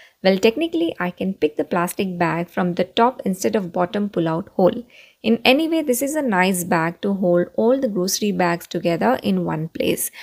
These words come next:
which I will be using for my over-the-cabinet bin.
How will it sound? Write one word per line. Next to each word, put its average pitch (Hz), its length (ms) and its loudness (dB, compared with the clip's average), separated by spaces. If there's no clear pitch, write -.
which 311 300 4
I 202 140 4
will 240 180 0
be 240 100 -2
using 202 440 -2
for 180 300 0
my 175 360 -2
over-the-cabinet 185 1080 2
bin. - 300 -4